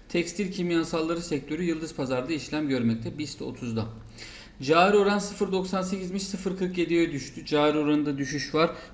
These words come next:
Bunu artırması lazım önümüzdeki süreçte. Likit oran sıfır yirmi beşlerde. Bunu da artırması lazım. Nakit oran beşmiş, dokuza çıkmış.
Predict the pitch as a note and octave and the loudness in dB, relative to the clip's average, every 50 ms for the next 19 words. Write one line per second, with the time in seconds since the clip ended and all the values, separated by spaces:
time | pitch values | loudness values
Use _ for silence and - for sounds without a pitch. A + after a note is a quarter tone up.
0 | - - C#3+ D3+ D#3+ C#3+ C#3+ C#3+ C#3 - - C#3+ C#3 C#3+ C#3 C#3+ D3 C#3+ C3 B2+ | -10 -6 -4 -2 0 0 0 0 0 -2 0 0 0 0 0 0 2 2 4 4
1 | B2 B2 B2+ B2+ B2 B2 B2 A#2 A2+ A#2 A2+ A2+ A2+ - A2+ B2 B2 A#2 A#2 B2 | 2 2 0 2 4 4 4 4 2 0 -2 -4 -6 -8 -6 -4 -4 -4 -2 -2
2 | E3 D#3+ D#3 D#3 D3+ F3+ F3 E3+ D#3+ D3+ D3+ D3 C#3+ - D#3+ - - D3 D3+ D3 | -2 -2 -2 -2 -2 -2 0 0 2 2 2 0 -2 -4 -6 -4 -2 0 0 2
3 | D3 C#3+ D3 C3+ - - - C#3 B2+ A#2+ A2+ C#3+ E3 E3+ E3 - - - - - | 2 2 0 0 0 -2 0 2 2 4 4 4 2 2 0 -4 -12 -16 -12 -6
4 | D3+ D3+ D#3+ D#3 D#3 C#3 C3+ C3+ - C3 B2+ B2 A#2 - C3 B2 C3 D3+ D#3 D3+ | -4 -4 -2 0 2 0 0 0 -2 -4 -4 -4 -4 -4 -4 -4 -2 -2 -2 -2
5 | D3+ D#3 D3+ - F3 F3+ E3+ D#3 D#3 D3+ D3 C#3 E3 D#3+ D3+ - - F3 - - | 0 -2 -2 -4 -4 -2 0 0 2 0 2 2 0 0 0 -2 -4 -6 -6 -6
6 | D#3 C3+ C#3+ D#3 D#3+ D#3 - - - E3+ F3+ - | -6 -4 -2 -2 -2 -2 -2 -6 -8 -8 -8 -8